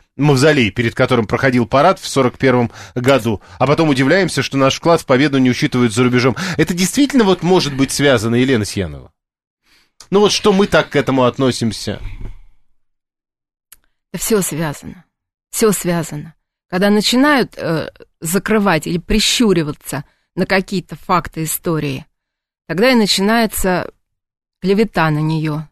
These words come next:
Speaker 2: с другой стороны. Нам самим нужно смотреть нашу историю открытыми глазами, честными открытыми глазами. Ленин — это история. Какая история? Позовите историков.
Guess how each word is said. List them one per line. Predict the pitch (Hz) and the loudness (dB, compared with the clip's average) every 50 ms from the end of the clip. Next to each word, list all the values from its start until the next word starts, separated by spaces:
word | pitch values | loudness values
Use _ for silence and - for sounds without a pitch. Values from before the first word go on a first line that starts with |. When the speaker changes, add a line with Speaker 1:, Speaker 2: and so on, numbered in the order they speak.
| _ | _
Speaker 2:
с | - 156 | -10 -4
другой | 165 190 175 165 170 156 | -4 -2 -2 -2 -2 -4
стороны. | - - - - 160 160 160 160 156 156 160 - _ _ _ _ _ _ | -4 -6 -8 -6 -4 -2 -2 -2 -4 -4 -8 -12 _ _ _ _ _ _
Нам | 185 202 208 214 | 0 2 2 2
самим | - - 233 247 277 320 339 320 277 | 2 2 2 4 4 4 4 4 4
нужно | 220 196 180 180 170 165 | 2 2 0 -2 -4 -4
смотреть | - - 185 190 202 - 214 190 165 160 - | -2 0 0 0 0 0 0 -2 -2 -2 -2
нашу | 175 175 156 156 - 160 | -2 -2 -2 -4 -6 -8
историю | 147 - - - 285 330 285 202 151 - - _ _ _ _ _ | -8 -8 -6 -2 -2 0 0 0 -2 -4 -6 _ _ _ _ _
открытыми | - 165 - - - 180 196 247 269 - - 196 180 170 | -6 -6 -6 -6 -6 -2 0 0 0 0 0 -2 -2 -2
глазами, | 143 147 151 151 170 196 190 190 190 170 156 151 151 143 143 160 - _ _ _ _ _ _ | -2 -4 -2 0 0 0 0 0 -2 -2 0 -2 -2 -4 -6 -8 -12 _ _ _ _ _ _
честными | - - - 196 240 262 - - 214 185 160 151 - - | -4 0 2 2 2 2 2 0 -2 -2 -2 -2 -4 -6
открытыми | - - - _ - 156 165 208 208 - 190 170 156 | -8 -8 -8 _ -6 -2 -2 -2 -2 -2 -4 -4 -4
глазами. | 151 151 175 - 170 185 175 160 170 147 135 131 - - - _ _ _ _ _ _ - | -4 -4 -2 -2 -2 -2 -2 -2 -4 -4 -4 -6 -6 -10 -14 _ _ _ _ _ _ 0
Ленин — | 165 175 208 262 302 320 311 269 180 147 143 - - _ _ _ _ _ _ _ | 2 2 4 4 4 4 2 2 2 0 -4 -6 -10 _ _ _ _ _ _ _
это | _ 160 156 - 190 185 | _ -6 -4 -2 0 0
история. | 185 - - - - 208 185 170 160 156 151 135 - - - _ _ _ _ | 0 -2 -4 -4 0 2 2 2 2 0 -4 -6 -8 -12 -16 _ _ _ _
Какая | - 147 147 - - 214 240 247 226 | -4 -4 -4 0 0 2 2 2 0
история? | 196 - - - 185 170 156 156 147 | 0 -2 -4 -2 -2 0 0 -2 -4
Позовите | - - 175 214 208 208 202 185 - - 156 | -6 -4 0 2 4 4 2 2 0 -2 -6
историков. | 151 - - - 156 151 156 - - - | -6 -6 -6 -6 -6 -6 -6 -8 -10 -16